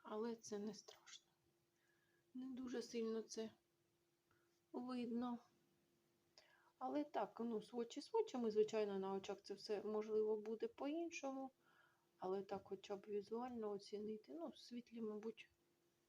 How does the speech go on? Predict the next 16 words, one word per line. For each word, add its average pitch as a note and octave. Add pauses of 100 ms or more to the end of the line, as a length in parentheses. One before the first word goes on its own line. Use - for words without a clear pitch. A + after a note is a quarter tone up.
(600)
зараз, G#3+ (2250)
може, G#3+
й G#3+
посмучимо, F#3+ (100)
може, G3
їх G#3+
і A3+
видно G3+
буде. A3 (1800)
Так, -
щось A3
затінтувало A3+
мені G#3
пальці, A#3 (960)
погано G3+
стираються. F3+